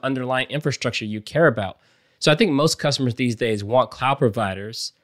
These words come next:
to have a stream of data, and they decide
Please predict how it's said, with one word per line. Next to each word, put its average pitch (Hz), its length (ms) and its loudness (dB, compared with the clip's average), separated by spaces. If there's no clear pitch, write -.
to 139 120 4
have 127 240 2
a 113 120 0
stream 175 1000 0
of 110 300 -4
data, 104 500 0
and 131 300 0
they 170 280 4
decide 92 840 -2